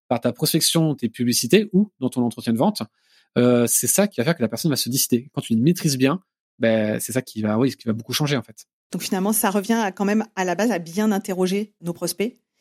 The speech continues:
Speaker 2: et à poser les bonnes questions.
Speaker 1: Plus c'est bien fait, plus c'est diagnostiqué, plus on arrive bien à les comprendre, plus la stratégie derrière sera efficace et surtout simple à mettre en place.
Speaker 2: Ok, ça,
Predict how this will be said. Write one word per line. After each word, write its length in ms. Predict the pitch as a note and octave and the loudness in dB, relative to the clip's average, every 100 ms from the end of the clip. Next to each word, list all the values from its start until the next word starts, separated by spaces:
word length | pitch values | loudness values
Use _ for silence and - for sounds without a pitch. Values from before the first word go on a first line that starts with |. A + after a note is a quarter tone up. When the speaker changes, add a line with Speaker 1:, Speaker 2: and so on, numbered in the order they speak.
| _ _ - | _ _ -6
Speaker 2:
et 80 | E3+ | -4
à 60 | |
poser 220 | E3+ F#3 G3 | -2 -2 0
les 80 | |
bonnes 160 | F3 F#3 | 0 -2
questions. 360 | F#3 F3 - D#3+ _ _ _ | -2 -4 -6 -10 _ _ _
Speaker 1:
Plus 260 | - D3+ E3 | 0 4 4
c'est 180 | - D3 | 4 4
bien 140 | D3 | 4
fait, 280 | - D3 C#3+ | 4 4 2
plus 360 | _ - C#3+ | _ 0 2
c'est 160 | E3 C#3+ | 2 4
diagnostiqué, 640 | C3+ C#3 C3+ C#3+ - C3 | 4 4 2 -2 2 0
plus 240 | B2+ - D#3 | 0 -2 2
on 60 | |
arrive 200 | D3 C3+ | 4 2
bien 160 | B2+ C#3 | 2 4
à 20 | |
les 80 | B2 | 4
comprendre, 540 | - C#3 - D3 C3+ - _ _ - | 2 -4 2 2 2 -2 _ _ -2
plus 180 | D#3 | 4
la 120 | D#3+ C#3 | 4 4
stratégie 340 | - C#3 C3+ | 0 -2 2
derrière 380 | C3+ B2 C3+ - | 4 4 2 0
sera 220 | - B2 | -2 -2
efficace 440 | A2+ A#2+ D3 D3 - | -2 0 0 0 -2
et 40 | |
surtout 280 | A2+ B2+ C#3 | -4 -2 -4
simple 440 | - - D3+ D3 | -2 2 2 0
à 60 | C#3+ | -2
mettre 160 | B2 B2+ | 0 0
en 40 | |
place. 380 | - A2 - - _ _ _ - | -2 -2 0 -4 _ _ _ -4
Speaker 2:
Ok, 300 | G3+ - G#3+ - | -4 -2 -6 -2
ça, 240 | G3+ A3 | 0 0